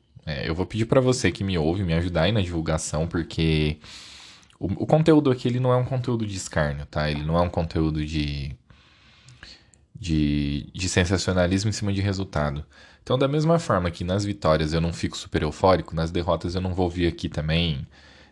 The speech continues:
dar escândalo igual alguns outros influencers dão. Eu, e eu entendo que o pessoal que vem me ouvir observa isso e,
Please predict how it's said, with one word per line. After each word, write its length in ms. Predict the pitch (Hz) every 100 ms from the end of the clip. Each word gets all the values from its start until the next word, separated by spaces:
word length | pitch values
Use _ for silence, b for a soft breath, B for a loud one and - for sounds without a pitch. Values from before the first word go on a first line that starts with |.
| _
dar 140 | 82 85
escândalo 500 | 85 - 85 85 80
igual 300 | 78 82 82
alguns 400 | 80 82 82 82
outros 340 | 80 - 80
influencers 640 | 85 80 82 82 - 87
dão. 260 | 85 71 67 - B B B B B _
Eu, 260 | - 85 82
e 100 | 98
eu 140 | 95 107
entendo 420 | 127 104 101 131
que 220 | - 87
o 60 | 82
pessoal 400 | 85 - 87 85
que 100 | 90
vem 160 | 87
me 80 | 87
ouvir 280 | 87 85 90
observa 540 | 104 - 87 87 92
isso 480 | 82 85 - 123 123 - _ _ _ _ _ _ _ _ _ _ - -
e, 640 | 90 82 80 80 78 73